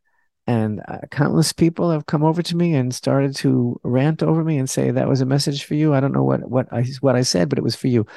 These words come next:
Well, thanks. What do I do with that exactly? But the, but the point is, I know, I know very well <laughs> what, what their intention was. But the, but the point is, that's, that's not how it works.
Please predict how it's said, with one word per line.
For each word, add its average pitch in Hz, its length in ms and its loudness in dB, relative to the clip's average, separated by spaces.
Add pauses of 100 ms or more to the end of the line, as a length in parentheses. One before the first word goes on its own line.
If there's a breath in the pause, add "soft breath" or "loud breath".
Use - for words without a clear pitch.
(180 loud breath)
Well, 147 120 4
thanks. 185 500 4 (260 soft breath)
What 135 140 2
do 143 100 6
I 135 120 6
do 160 160 6
with 151 80 6
that 110 160 2
exactly? 113 580 -2 (680 loud breath)
But 127 260 2
the, 123 160 0
but - 220 0
the 139 60 -8
point 143 320 2
is, 127 340 4
I 123 80 0
know, 123 180 0
I 135 120 0
know 135 120 2
very 127 220 2
well 113 320 0
<laughs> - 200 -6
what, 127 280 0 (180)
what 123 240 -4
their 120 140 -2
intention 117 440 -2
was. 104 360 -4 (580 loud breath)
But 123 140 0
the, 117 100 -2
but 127 160 -2
the - 60 -8
point 143 280 0
is, 151 280 0
that's, 143 260 0
that's - 220 -4
not 190 140 4
how 170 200 4
it - 80 0
works. 135 460 -2